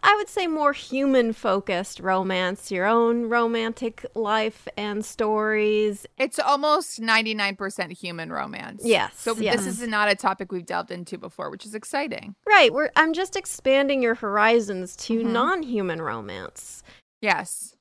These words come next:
Speaker 1: I thought the sexiest thing to talk about at first would be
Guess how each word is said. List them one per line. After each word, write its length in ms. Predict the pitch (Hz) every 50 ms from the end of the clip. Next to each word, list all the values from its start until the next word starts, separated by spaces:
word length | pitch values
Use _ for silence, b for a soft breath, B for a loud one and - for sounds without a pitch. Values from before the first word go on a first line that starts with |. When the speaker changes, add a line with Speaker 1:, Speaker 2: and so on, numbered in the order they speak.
| _ _ _ -
Speaker 1:
I 220 | 220 233 247 254
thought 680 | - - - - - 277 247 247 254 262 254 - - -
the 120 | - 220 226
sexiest 1040 | 226 - - - - - 240 226 240 - - - - 254 233 226 226 226 - - -
thing 340 | - - 233 220 214 220
to 100 | - -
talk 320 | - - - 247 240 240 -
about 240 | 214 226 220 220 - -
at 200 | 202 - - - _
first 380 | - 320 311 320 330 - - 262
would 240 | 254 233 220 208
be 340 | 233 233 226 233 233 233 240